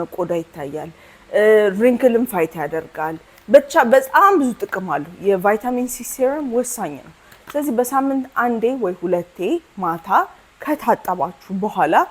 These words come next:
ድርቅ ሲል፣ ላይክ ውሃ ምናምን ምንም ሳይኖረው ይሄንን ታረጋላችሁ። እነዚህን ነገሮች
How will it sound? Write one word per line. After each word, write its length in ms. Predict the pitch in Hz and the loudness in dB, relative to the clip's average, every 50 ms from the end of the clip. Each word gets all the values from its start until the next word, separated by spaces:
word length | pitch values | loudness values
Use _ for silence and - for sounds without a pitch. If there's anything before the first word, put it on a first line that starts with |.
| - - - _ _ | -6 -16 -20 _ _
ድርቅ 360 | - 349 381 427 415 415 - - 202 | 2 6 8 10 8 8 6 0 -4
ሲል፣ 260 | - - 214 262 339 - _ _ _ _ _ _ _ _ _ _ _ - | -2 -2 -2 -4 -4 -4 _ _ _ _ _ _ _ _ _ _ _ 2
ላይክ 220 | 202 190 185 185 - - | 4 4 4 4 -2 -8
ውሃ 160 | - 190 240 208 196 | -4 2 4 6 6
ምናምን 320 | 202 196 196 190 190 196 | 4 2 -2 -2 -2 -2
ምንም 200 | 214 262 311 311 269 | -2 -2 -2 -2 -2
ሳይኖረው 560 | - - - 151 160 156 170 - - 494 571 - - - - - - _ _ _ _ | -4 -6 -6 -6 -6 -6 -2 0 2 2 2 2 -2 -10 -20 -20 -20 _ _ _ _
ይሄንን 320 | 247 240 233 226 214 214 | -2 0 0 0 0 -2
ታረጋላችሁ። 680 | 220 202 185 180 175 156 170 165 170 180 190 - - - - - - - - | 0 0 0 0 2 0 0 -2 -2 -4 -6 -8 -12 -18 -20 -20 -20 -6 -2
እነዚህን 420 | 254 277 320 349 349 403 392 370 | 6 6 6 8 8 6 6 6
ነገሮች 440 | 339 302 285 233 220 196 180 175 | 4 4 6 6 4 4 2 -2